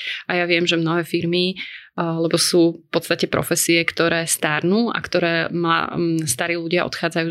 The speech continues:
do dôchodku a v podstate mladých nevedia nahradiť. A sú to v podstate rôzne energetické, e, z oblasti energetiky, pracovné pozície, z oblasti elektriky a podobne.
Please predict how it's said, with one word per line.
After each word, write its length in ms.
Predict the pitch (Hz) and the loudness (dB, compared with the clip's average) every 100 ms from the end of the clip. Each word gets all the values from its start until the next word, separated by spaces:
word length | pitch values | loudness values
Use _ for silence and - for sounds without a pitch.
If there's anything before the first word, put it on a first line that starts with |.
| 165 | -4
do 20 | |
dôchodku 760 | 170 180 190 - - 233 214 - | -2 -4 -4 -8 -2 2 2 2
a 480 | 165 160 165 156 | 0 0 0 -4
v 180 | - - - | -8 -12 -6
podstate 400 | 160 175 165 175 | -4 -2 -2 0
mladých 320 | 165 165 175 | 2 2 0
nevedia 320 | 165 165 170 | -2 -2 -2
nahradiť. 640 | 165 165 160 170 208 240 - - - - - | -2 0 0 0 -2 -6 -8 -14 -12 -14 -4
A 160 | - 165 | -2 2
sú 160 | - | 2
to 160 | 165 165 | 2 0
v 80 | - | 0
podstate 400 | - - 170 175 | -4 0 0 0
rôzne 400 | 156 156 170 - | 0 0 0 2
energetické, 1040 | 180 175 165 160 - - - 165 160 - | 2 0 0 -4 -4 -6 -4 -2 -2 -6
e, 80 | - 165 - - - 170 165 165 | -2 -2 -2 -4 -4 -2 -2 -4
z 80 | 165 - | -2 0
oblasti 320 | 165 165 - | 0 0 0
energetiky, 640 | 180 180 - 165 - 151 | 2 2 0 -4 -4 -4
pracovné 400 | - 160 - 165 | -2 -4 -4 -4
pozície, 480 | 160 160 160 156 - | -4 -4 -6 -6 -4
z 80 | 160 | -2
oblasti 400 | 165 165 147 185 | -2 -2 -4 -4
elektriky 800 | 165 170 - - 156 - 165 165 | 0 0 -2 -6 -4 -4 -4 -2
a 80 | - | -4
podobne. 560 | - 160 180 196 208 | -4 -4 0 0 -2